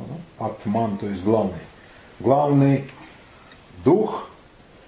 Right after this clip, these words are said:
творящий всё на свете, сотворивший всё и продолжавший творение. По мнению индийцев, это творение не завершено, это гениальная догадка. Христианство, например, иудаизм не допёрли до этого, только Каббала, что творение не завершено,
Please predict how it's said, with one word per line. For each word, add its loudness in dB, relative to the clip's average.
творящий 2
всё 0
на 0
свете, 0
сотворивший 2
всё 2
и 4
продолжавший 0
творение. 2
По 0
мнению 4
индийцев, 0
это 0
творение 2
не 2
завершено, 0
это -4
гениальная -4
догадка. -16
Христианство, -4
например, -4
иудаизм -4
не -2
допёрли -4
до -10
этого, -8
только -10
Каббала, -8
что -12
творение 2
не 4
завершено, -2